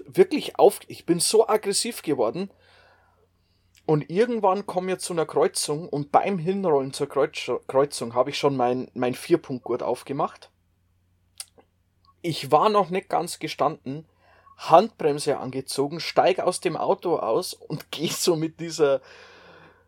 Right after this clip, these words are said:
ja, mit dieser Körperhaltung von wegen,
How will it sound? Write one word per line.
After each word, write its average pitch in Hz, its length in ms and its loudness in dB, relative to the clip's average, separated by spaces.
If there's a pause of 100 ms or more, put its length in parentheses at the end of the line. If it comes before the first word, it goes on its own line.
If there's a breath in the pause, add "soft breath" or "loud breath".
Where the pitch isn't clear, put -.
(480 loud breath)
ja, 127 120 0
mit 143 160 -2
dieser 151 200 0
Körperhaltung 147 800 2
von 143 220 -4
wegen, 156 380 -8